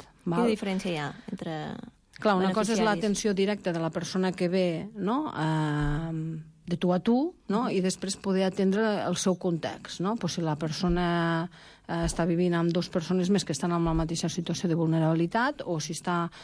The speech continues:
Speaker 1: dins d'un nucli més familiar, pues també intentem, ehm, que l'atenció arribi amb aquestes persones, no?
Speaker 2: Mhm.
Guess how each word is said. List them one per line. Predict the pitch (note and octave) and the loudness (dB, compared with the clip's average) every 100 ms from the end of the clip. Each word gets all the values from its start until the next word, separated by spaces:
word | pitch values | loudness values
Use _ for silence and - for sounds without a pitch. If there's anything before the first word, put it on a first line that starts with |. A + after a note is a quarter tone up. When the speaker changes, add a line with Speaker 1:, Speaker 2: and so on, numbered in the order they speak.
| - - - | -20 -12 -2
Speaker 1:
dins | F3+ F3 D#3+ | 2 2 2
d'un | F3 | 2
nucli | F3 D#3+ F3 | 2 2 0
més | E3+ E3 - | 2 2 0
familiar, | E3+ F3+ F3+ G#3+ A3 A3+ G#3+ - | 2 2 4 2 2 -2 -6 -6
pues | E3+ - | -6 -4
també | - F#3 | -4 0
intentem, | F3 F3+ F3 F3 F#3 G#3+ - - - - | 0 0 0 2 2 0 -6 -6 -4 -2
ehm, | F3 F3+ F3 E3 E3 D#3+ E3 D#3 D#3 D#3 - - F3+ | -2 0 0 0 -2 -4 -4 -6 -8 -10 -16 -12 -4
que | F#3 | 0
l'atenció | F#3 F#3 F#3+ F#3 | 0 2 2 2
arribi | F#3+ G3 G3 | 2 2 2
amb | F#3+ F3+ | 2 0
aquestes | D3+ - - | -2 -2 -2
persones, | F#3 - E3+ D#3+ E3+ F3+ | -2 -4 -4 -6 -6 -4
no? | F3 F#3+ | -2 -2
Speaker 2:
Mhm. | F3 | -4